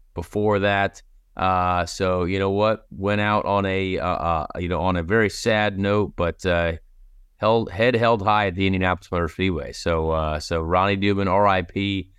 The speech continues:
Um, but, uh, wow, what a wild, uh, wild, wild era back then.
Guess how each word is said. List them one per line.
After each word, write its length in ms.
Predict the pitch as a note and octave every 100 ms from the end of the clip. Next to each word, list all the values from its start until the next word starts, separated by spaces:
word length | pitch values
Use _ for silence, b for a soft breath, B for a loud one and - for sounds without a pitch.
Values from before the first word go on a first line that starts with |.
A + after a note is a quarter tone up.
| _ - -
Um, 540 | E2+ E2+ E2+ E2 D#2+
but, 380 | D#2 E2+ D#2 -
uh, 340 | F2+ E2 D#2+ D2+
wow, 320 | F2 G2+ D#2
what 160 | - F#2
a 20 |
wild, 500 | F2+ F2 F2+ F2+ F2
uh, 200 | F2 E2
wild, 480 | D2+ F2+ F#2+ F#2+ F2+
wild 440 | E2+ F#2 G#2+ A2+ A2
era 260 | G2+ F#2
back 280 | D#2+ D#2 -
then. 180 | C#2